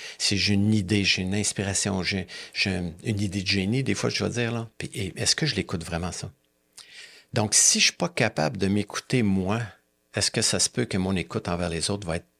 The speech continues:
plus difficile ? Donc, je vous invite à prendre cette semaine le temps de prendre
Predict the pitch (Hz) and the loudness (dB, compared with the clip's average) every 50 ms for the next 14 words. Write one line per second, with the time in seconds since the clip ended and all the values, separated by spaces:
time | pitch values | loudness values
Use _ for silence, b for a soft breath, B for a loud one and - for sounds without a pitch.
0 | _ - - - - 85 85 87 - - - - - - - 139 147 120 - - | _ -14 -10 -8 -6 -6 -6 -2 0 2 2 2 2 2 -2 -4 -6 -8 -10 -16
1 | _ b b b b b b b b b b b b - 110 117 110 104 107 101 | _ b b b b b b b b b b b b 0 0 0 2 0 0 0
2 | 95 110 107 101 131 147 143 - - - - - 110 110 110 101 - - - - | 2 0 2 2 0 0 0 -2 -4 -4 -4 -2 0 0 0 0 -2 -4 -4 -2
3 | - - 92 - - 95 92 98 107 107 101 92 87 - - 107 101 101 87 87 | -2 -4 -4 -4 -4 -2 0 0 0 0 0 -2 -2 -4 -4 -4 -2 -2 -4 -6
4 | 85 - - - - - - 113 113 117 117 107 | -8 -8 -8 -8 -8 -4 -4 -2 -2 -2 -2 -4